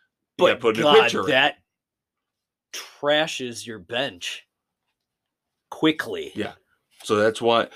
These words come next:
Speaker 1: I don't mind that one.
Speaker 2: I kinda like that because, damn it, pitchers need to go five or six. You can't go, "Oh, we're just gonna do a bullpen day and go three, two,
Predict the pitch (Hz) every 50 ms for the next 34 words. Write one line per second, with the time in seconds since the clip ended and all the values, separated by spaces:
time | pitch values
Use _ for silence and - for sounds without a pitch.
0 | - - _ - 139 - - 262 247 208 196 208 208 202 190 131 101 95 90 -
1 | - 78 - - _ _ _ _ _ _ _ - 170 208 214 - - - 185 180
2 | 202 240 269 269 233 185 156 143 143 165 180 185 180 - - 135 123 120 131 -
3 | - 139 127 147 139 127 107 101 _ _ _ _ _ _ _ _ _ 104 151 147
4 | 165 208 226 233 233 233 - _ _ _ _ _ _ _ _ _ _ _ _ _
5 | _ _ _ _ _ _ - - 185 190 190 - - 202 196 165 - 139 156 165
6 | 175 175 180 - - 202 156 123 110 - 160 147 151 151 156 143 - - - _
7 | - 156 147 151 160 156 147 143 135 - - - - 151 147 127 - - - -
8 | - 143 135 - - - 180 170 170 165 139 143 139 135 127 156 - - _ _
9 | - 180 185 180 165 160 165 151 160 175 - - - 180 160 156 139 123 - 151
10 | 147 147 147 143 139 - _ _ _ - 220 175 - 190 208 214 202 202 - -
11 | 175 151 147 143 131 135 131 135 135 135 135 139 135 131 127 131 _ - 196 156
12 | 160 156 156 151 151 151 147 _ _ _ _ _ _ _ _ - - 175 160 151
13 | 151 147 147 143